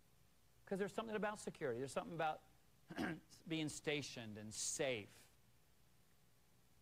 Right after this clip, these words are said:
But there's something spectacular about getting out of a boat. See, when you stand before Yeshua at the end of your life,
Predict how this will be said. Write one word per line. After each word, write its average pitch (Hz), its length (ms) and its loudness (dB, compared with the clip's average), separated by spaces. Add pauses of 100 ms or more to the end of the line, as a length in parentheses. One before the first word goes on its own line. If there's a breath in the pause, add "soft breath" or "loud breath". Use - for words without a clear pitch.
But 117 140 -2
there's 117 160 0
something 117 440 -2 (180)
spectacular - 760 -6 (600)
about 107 160 -2
getting - 180 -10
out 101 120 -10
of 110 80 -16
a 117 40 -16
boat. - 240 -16 (1800)
See, 196 80 4
when 202 120 4
you 185 80 6
stand 233 300 4
before 208 220 4
Yeshua 190 420 4
at 175 160 4
the 170 120 -2
end 180 160 2
of 160 120 0
your 160 80 6
life, 160 440 2